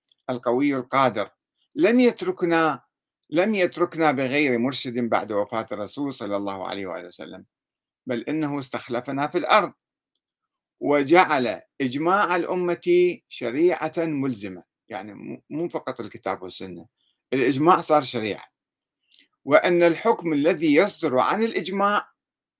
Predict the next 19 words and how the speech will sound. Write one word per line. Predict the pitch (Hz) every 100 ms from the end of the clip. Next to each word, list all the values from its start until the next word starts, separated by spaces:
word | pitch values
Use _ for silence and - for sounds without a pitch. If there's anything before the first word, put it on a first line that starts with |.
| _ _ _ 160
نهائي | 156 175 165 127 208 160 160 175 175 _ _ _ _ _ _
وملزم، | 135 160 160 185 226 160 131 110 104 107 _ _ _ -
وتكون | 135 151 - 175 139
له | 147 180 160 -
قوة | 220 240 214 190
التشريع | 180 160 143 147 156 143 - _ _ _ -
كأحكام | - 175 - 185 180 156
الكتاب | 131 147 196 226 202
والسنة"، | 165 131 135 101
نفس | 107 147 -
الشيء، | 107 85
يعني | 87 110
هذا | 123 143 143 139 _ _ _ _
صار | - 135 139
مصدر | 131 165 139 160 147 127
موازي | 135 135 139 151 156 143 110 107 87 _ 117
أو | 107
مصدر | 107 127 127 143 127
لاحق | 113 123 139 131 104